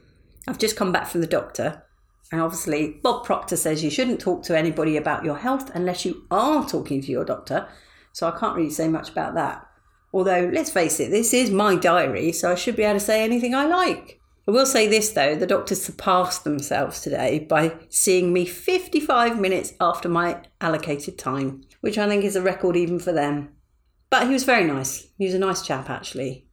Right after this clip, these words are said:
He's not long qualified, so he'll learn. <laughs> Very chatty. He'll learn not to do that, I think, as he sat there very late into the night, getting very tired.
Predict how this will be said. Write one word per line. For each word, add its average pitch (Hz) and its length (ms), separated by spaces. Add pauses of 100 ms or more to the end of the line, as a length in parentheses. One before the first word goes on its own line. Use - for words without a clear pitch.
(120)
He's 180 160
not 196 200
long 180 160
qualified, 143 540
so 151 220
he'll 165 260
learn. 135 460 (520)
<laughs> - 500
Very 220 200
chatty. 156 560
He'll 185 220
learn 180 240
not 175 200
to 165 60
do 156 180
that, 147 200
I 147 60
think, 143 520 (180)
as 151 120
he 160 100
sat - 280
there 160 180
very 156 260
late 156 280
into 156 280
the 160 80
night, 151 300
getting 180 220
very 151 200
tired. 151 480